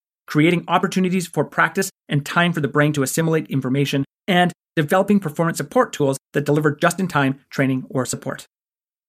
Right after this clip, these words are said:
What do you think? Do you agree that our obsession with millennials was a mistake, or is there important information I haven't included? Are there any other lessons we should glean from the millennials case study?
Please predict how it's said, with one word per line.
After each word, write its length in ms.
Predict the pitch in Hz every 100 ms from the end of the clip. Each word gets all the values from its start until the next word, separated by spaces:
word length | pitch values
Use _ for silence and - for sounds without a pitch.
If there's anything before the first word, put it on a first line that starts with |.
| _
What 160 | 175 -
do 60 |
you 120 | 165 151
think? 220 | - - _ _ -
Do 80 | 156
you 100 | 254
agree 240 | 143 156
that 140 | 156 143
our 120 | 139
obsession 500 | 131 - 156 165 151
with 100 | 131
millennials 440 | 127 127 135 131
was 140 | 131 127
a 40 |
mistake, 360 | 127 160 156 - _ _ 180
or 240 | 190 185 -
is 80 | 156
there 140 | 165
important 340 | 147 175 190 175
information 420 | 151 147 135 143
I 60 |
haven't 300 | 127 127 127
included? 400 | 120 - 127 - - _ _
Are 80 | 170
there 200 | 196 208
any 180 | 208 -
other 240 | 180 214
lessons 380 | 156 151 147 139 - -
we 120 | 180
should 200 | 170 143
glean 320 | 147 180 165
from 120 | 147
the 60 | 143
millennials 460 | 139 147 156 143 -
case 200 | 208 202
study? 280 | - -